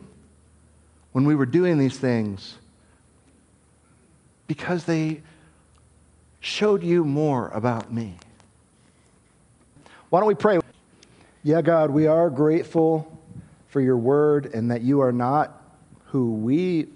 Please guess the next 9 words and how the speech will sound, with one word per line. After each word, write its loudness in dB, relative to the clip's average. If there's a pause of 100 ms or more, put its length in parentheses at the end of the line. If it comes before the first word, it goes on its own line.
want -8
you -10
to -8
be. -14 (800)
You're -6
better -2
than -12
that. -18 (1300)
And -6